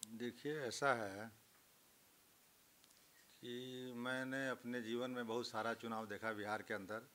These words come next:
लोकसभा, विधानसभा का हो, लेकिन यह चुनाव अन्य चुनावों से थोड़ा भिन्न पा रहा हूँ कि भारतीय जनता पार्टी चाह करके भी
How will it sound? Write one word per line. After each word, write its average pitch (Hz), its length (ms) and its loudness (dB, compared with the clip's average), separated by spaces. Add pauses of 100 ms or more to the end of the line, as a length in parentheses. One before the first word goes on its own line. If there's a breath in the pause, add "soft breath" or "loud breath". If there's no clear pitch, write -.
लोकसभा, 101 420 -6
विधानसभा 101 560 -4
का 95 140 -8
हो, 117 200 -10 (640 loud breath)
लेकिन 113 320 -2
यह 131 240 4
चुनाव 131 680 2 (100)
अन्य 127 240 0
चुनावों 120 340 0
से 117 120 -6
थोड़ा 120 260 0
भिन्न 113 280 -2
पा 117 200 4
रहा 104 180 6
हूँ 95 300 -4 (880 soft breath)
कि 123 120 -2
भारतीय 117 600 2
जनता 120 360 2
पार्टी 120 460 4
चाह 127 320 8
करके 127 420 4
भी 113 340 4